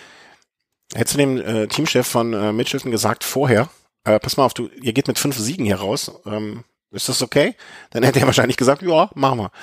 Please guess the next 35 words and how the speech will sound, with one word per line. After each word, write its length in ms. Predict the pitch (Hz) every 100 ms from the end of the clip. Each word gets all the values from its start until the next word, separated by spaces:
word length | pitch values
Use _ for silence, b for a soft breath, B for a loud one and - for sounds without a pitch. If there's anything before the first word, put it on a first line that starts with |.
| B B -
Ne? 240 | 120 156
Aber 160 | - 113
man, 200 | 120 123
man 180 | 113 113
darf 140 | 113
das 140 | 139
ja 60 | 131
nicht 140 | 135
nur 80 | 139
immer, 340 | 117 120 117 87
ähm, 420 | 104 101 80 71 -
äh, 540 | 95 - 104 - 110
von 160 | - 117
hinten 260 | 127 -
beurteilen, 300 | 139 131 147
sondern 180 | 135 123
auch 180 | 107 -
mal, 240 | 123 120 - B B B
hätte 240 | - -
man, 320 | 127 117 92
wie, 220 | 120 113 98
wie 120 | 113
hätte 160 | 123
man 120 | 123 113
es 140 | 107
sich 300 | - 98 113
vor-, 180 | - 120
mit 140 | 117
welcher 460 | 113 123 113 101 -
Zielvorstellung 580 | - 135 - 127 123 123
ist 120 | 123
man 120 | 123
rangegangen? 500 | 107 147 117 95 92 - B B B B B
Und, 360 | 113 117 107 101
ähm, 460 | 104 101 98 92